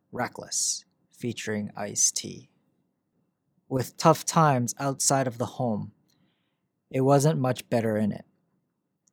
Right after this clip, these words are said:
With the absence of a second parent in the home, Eminem fought often with his mother. Eminem would still try to keep it stable. He would drop out of high school at seventeen,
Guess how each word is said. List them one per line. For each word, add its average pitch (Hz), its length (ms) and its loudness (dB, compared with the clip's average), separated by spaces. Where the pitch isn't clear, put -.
With 117 140 -6
the 135 140 2
absence 143 640 4
of 120 200 -4
a 123 60 0
second 139 420 4
parent 139 340 0
in 139 140 -2
the 131 100 0
home, 127 460 -2
Eminem 147 440 4
fought 147 400 2
often 131 480 2
with 113 140 -4
his 113 160 -2
mother. 120 460 -4
Eminem 143 420 4
would 139 180 2
still 160 320 6
try 160 460 6
to - 140 -4
keep - 240 -10
it 113 140 0
stable. 120 540 -2
He - 160 -4
would 123 140 2
drop 135 260 4
out 131 140 2
of 120 120 -2
high 127 140 0
school 120 300 -2
at 113 140 -4
seventeen, 123 680 -2